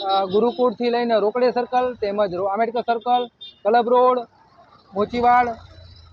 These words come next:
તેમજ હરિપર રોડ સુધી વરસાદના, અતિ ભારે વરસાદના કારણે મોટા ખાડાઓ પડી ગયેલા, જેના કારણે બહુ ખાડા પડેલા લોકોને હાલવામાં ખૂબ જ હાલાકી ભોગવવી પડતી હતી.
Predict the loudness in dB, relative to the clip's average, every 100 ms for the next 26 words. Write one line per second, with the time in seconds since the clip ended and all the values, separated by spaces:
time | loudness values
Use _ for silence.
0 | _ -2 0 0 -2 -4 0 2 2 0
1 | -4 -6 -12 _ _ _ _ _ -8 -2
2 | -2 -2 -2 -4 0 0 -2 0 0 0
3 | 0 -2 -2 -4 -2 -2 -4 -6 -4 -2
4 | 0 2 2 0 -4 -6 -8 -8 -10 _
5 | _ _ _ _ _ _ _ -8 -4 -2
6 | 0 -2 -2 -4 -6 -6 -10 -14 _ _
7 | _ _ _ _ _ _ _ _ _ _
8 | -4 -2 0 0 2 2 0 -2 0 2
9 | 0 0 0 2 2 0 -2 -4 -4 0
10 | 2 0 -2 -8 -4 -4 -4 -10 -14 -18